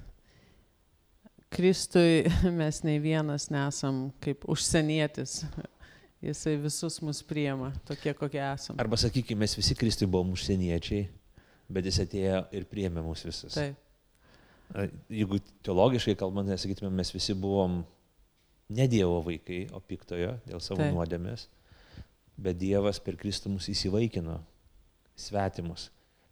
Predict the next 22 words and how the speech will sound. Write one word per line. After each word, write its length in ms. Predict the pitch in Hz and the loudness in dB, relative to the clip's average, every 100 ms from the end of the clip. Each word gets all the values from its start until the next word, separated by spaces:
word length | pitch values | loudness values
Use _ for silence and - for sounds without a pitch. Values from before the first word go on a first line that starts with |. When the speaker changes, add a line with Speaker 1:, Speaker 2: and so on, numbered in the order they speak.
| _ - | _ -2
Speaker 2:
tarytum 340 | 95 95 92 | 0 0 -2
svetimą, 680 | - 101 95 95 95 95 92 87 | -4 -2 -4 -4 -4 0 0 -2
e, 720 | 82 _ _ _ _ _ 87 | -6 _ _ _ _ _ -12
šaką 540 | 85 - 98 92 - 98 | -8 -4 -2 -2 -6 -8
įskiepijo 1040 | 92 92 90 - - 95 92 92 92 90 | -4 -4 -4 -8 -6 -2 -2 -2 -2 -2
į 80 | 90 | -2
taurųjį 480 | - 92 92 87 87 | -2 -2 0 0 0
alyvmedį. 600 | 90 98 90 85 78 85 _ - - - - | 2 0 0 -4 -6 -12 _ -12 -12 -18 -12
Speaker 1:
Taip. 200 | 147 143 | -10 -6
Speaker 2:
Ir 160 | 92 | -8
čia 160 | - 92 | -4 -2
neįtikėtinas 520 | 87 92 95 87 87 | -2 -2 -4 -4 -4
dalykas, 380 | 90 104 107 98 | -2 0 0 -2
čia 140 | 92 | -4
didžiulis 500 | 92 101 98 104 92 | -4 -2 0 2 0
pavyzdys, 540 | - 98 90 104 107 - | -2 -4 -2 -2 -2 -2
ta-, 140 | - 87 | -6 -6
tai 200 | - 107 | -2 0
įkvėpė 420 | 117 113 101 95 | 0 0 -2 -2
pati 240 | 92 95 | -4 -4
Evangelija, 480 | 95 90 101 123 85 | -2 0 2 2 0
ne, 200 | 85 82 | -2 -6